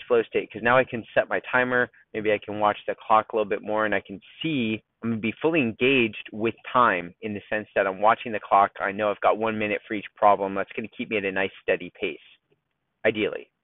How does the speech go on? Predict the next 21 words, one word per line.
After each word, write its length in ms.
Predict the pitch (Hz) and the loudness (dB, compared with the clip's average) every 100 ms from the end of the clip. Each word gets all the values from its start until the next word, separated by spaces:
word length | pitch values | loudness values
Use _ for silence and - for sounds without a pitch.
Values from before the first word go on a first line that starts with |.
| _ _ _ _ _ _ _ _ _ 120 | _ _ _ _ _ _ _ _ _ 2
Maybe 220 | 123 123 | 4 4
it's 160 | 117 - | 0 -4
too 140 | 123 107 | -2 6
hard 260 | 135 139 | 6 6
then. 140 | 82 76 | 0 -4
The 80 | |
level 220 | 95 98 95 | 0 0 -2
of 80 | |
challenge 280 | - 110 95 | -2 -2 -2
is 80 | 82 - | -10 -10
too 80 | 113 | -4
much. 260 | 113 110 - | 2 2 0
Well, 80 | 95 | -6
gosh, 280 | 95 113 82 - _ - - - | 2 2 2 -4 _ -20 -20 0
if 220 | 117 107 | 2 6
I, 320 | 110 101 101 - | 6 8 6 2
if 140 | 113 | 0
I 80 | 120 | 2
had 80 | 127 | 2
to 100 | 120 | 0
do 400 | 113 120 117 | -2 0 0